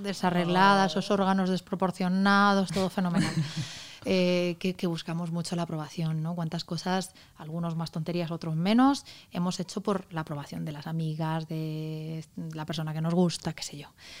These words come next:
Speaker 1: Entonces, si buscamos esa heteroestima y nos quedamos solo en cómo nos validen, que yo he dicho adolescentes para no meter dedos en el ojo, pero aquí,
Speaker 2: Mm.
Speaker 1: ¿cuántas veces dices, "No me voy a poner esto porque, ay, se me ve tal", y la compi del trabajo va a decir,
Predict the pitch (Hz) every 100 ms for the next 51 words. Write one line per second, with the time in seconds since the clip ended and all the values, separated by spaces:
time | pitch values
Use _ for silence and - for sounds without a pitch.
0 | - - 214 190 - 196 196 190 196 208
1 | 208 202 202 202 202 196 - 220 208 180
2 | 165 165 160 170 170 175 - 190 180 170
3 | 170 170 170 185 190 196 202 156 170 175
4 | 196 196 180 196 226 226 160 151 165 190
5 | 202 190 170 170 160 214 - 180 160 156
6 | - 185 180 175 165 156 143 180 180 202
7 | 180 196 208 185 165 156 165 170 180 175
8 | 190 - 196 180 165 175 - 160 156 165
9 | 180 190 202 170 175 180 185 180 175 170
10 | 170 190 - 190 180 165